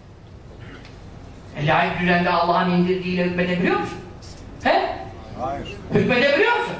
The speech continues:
Speaker 2: Hayır.
Speaker 1: Allah'ın indirdikleriyle hükmetmeyenler. "Fe ulâke humul kâfirûn."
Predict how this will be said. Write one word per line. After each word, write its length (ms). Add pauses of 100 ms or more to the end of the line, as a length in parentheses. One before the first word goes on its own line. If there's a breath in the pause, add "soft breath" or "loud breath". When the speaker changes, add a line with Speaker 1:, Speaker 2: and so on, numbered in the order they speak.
Speaker 2:
Hayır. 440 (1400)
Speaker 1:
Allah'ın 600
indirdikleriyle 1080 (100)
hükmetmeyenler. 760 (360)
"Fe 180
ulâke 540
humul 380
kâfirûn." 1000